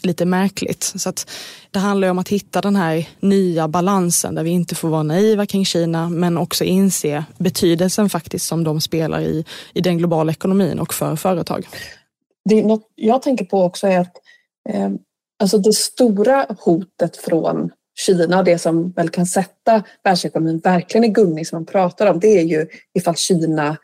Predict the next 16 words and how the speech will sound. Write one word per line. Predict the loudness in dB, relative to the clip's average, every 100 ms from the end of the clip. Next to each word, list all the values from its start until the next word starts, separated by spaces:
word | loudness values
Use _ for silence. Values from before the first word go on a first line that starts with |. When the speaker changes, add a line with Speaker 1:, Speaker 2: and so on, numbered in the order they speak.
| _ _
Speaker 2:
skulle, | -2 4 4 4 2
så | -2
att |
säga, | 2 2
göra | 4 4 4
en | 0
Putin | 0 -2 0 0 2 2
och, | -4 -6 -4
eh, | 0 0 -4 -10 _
välja | 0 2 0
att |
invadera | -2 -4 -4 -2 -2 -4 -6 -8 -12 -2
Taiwan. | 0 2 2 0 -4 -8 -10 -20 -20 _ _ _
Eh, | -2 0
och | 2 4
där | 4 4 2